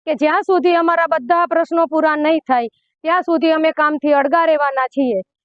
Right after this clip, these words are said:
અને અમારી બધી માંગણીઓ પૂરી થાય એવી સરકારને અપીલ છે.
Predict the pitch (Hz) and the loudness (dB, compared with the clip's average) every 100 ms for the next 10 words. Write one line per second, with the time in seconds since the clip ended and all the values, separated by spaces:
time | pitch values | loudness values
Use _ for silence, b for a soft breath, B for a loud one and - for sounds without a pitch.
0 | _ - 320 311 311 320 320 302 277 349 | _ -6 -2 0 0 0 0 0 2 2
1 | 339 320 320 311 311 - 302 330 - 277 | 2 0 0 2 0 0 0 0 0 -2
2 | 269 - _ _ - 302 320 311 311 320 | -2 -6 _ _ -8 -2 0 0 0 0
3 | 302 294 254 262 277 247 - | -2 0 -2 0 -4 -4 -4